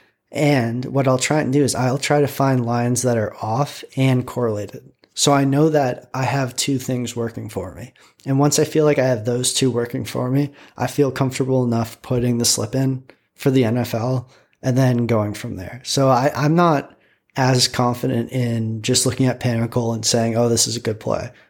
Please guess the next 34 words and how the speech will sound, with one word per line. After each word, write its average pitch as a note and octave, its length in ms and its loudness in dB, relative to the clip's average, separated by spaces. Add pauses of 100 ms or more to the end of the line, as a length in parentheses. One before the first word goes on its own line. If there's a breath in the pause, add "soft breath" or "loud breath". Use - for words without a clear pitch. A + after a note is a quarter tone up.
But B2+ 120 0
if B2+ 120 -2
I B2 120 0
can C3 180 -2
get A#2 220 -2
both A#2+ 360 -4
Pinnacle D#3 600 -2 (400 soft breath)
and C3+ 260 2
correlation, C#3+ 640 0 (280 soft breath)
put C3+ 180 2
'em C3+ 100 2
together, C3+ 540 0 (260 soft breath)
now C3 300 4
look, A2+ 280 0
here C3+ 200 0
I C3+ 120 4
am B2+ 140 2
a B2 60 0
golf A#2 320 0
bettor, C#3 240 2
but C3+ 140 0
I A#2 120 4
can A#2+ 200 -4
profitably B2 800 -4 (300 loud breath)
bet B2 320 0
on A2+ 300 -2
N A#2+ 140 -2
F A2+ 160 -6
L. G2+ 220 -8 (280 loud breath)
This - 240 2
also B2 280 0
goes A#2+ 200 0
for B2+ 100 -2
basketball. A2 640 0